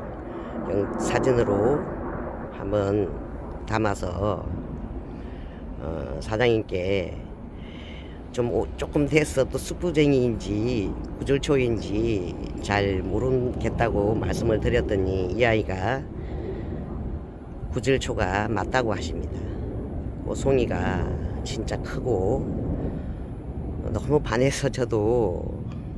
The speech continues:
그래서 어저께 확실하게 이름을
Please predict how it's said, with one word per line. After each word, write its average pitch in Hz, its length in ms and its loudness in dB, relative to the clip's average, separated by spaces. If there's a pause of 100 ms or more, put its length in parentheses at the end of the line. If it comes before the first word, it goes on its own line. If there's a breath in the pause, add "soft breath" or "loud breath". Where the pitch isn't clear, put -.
(880 loud breath)
그래서 95 320 -2
어저께 98 680 0 (140)
확실하게 110 840 0
이름을 90 800 -2